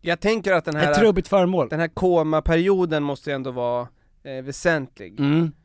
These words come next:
Speaker 1: Eh, och där hade de ju, om de hade varit smarta,
Speaker 2: Mm.
Speaker 1: så hade de ju matat honom med
Speaker 2: Ännu mer.
Speaker 1: tio olika språk.
Speaker 2: Ja.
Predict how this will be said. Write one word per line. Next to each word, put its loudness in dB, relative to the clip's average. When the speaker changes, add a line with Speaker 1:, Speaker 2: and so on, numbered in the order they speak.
Speaker 1:
Eh, -10
och -8
där 4
hade 0
de 0
ju, 2
om 2
de 2
hade 2
varit -2
smarta, -8
Speaker 2:
Mm. -14
Speaker 1:
så -10
hade -6
de -4
ju -6
matat -6
honom -10
med -8
Speaker 2:
Ännu -2
mer. 0
Speaker 1:
tio 0
olika -6
språk. -10
Speaker 2:
Ja. 0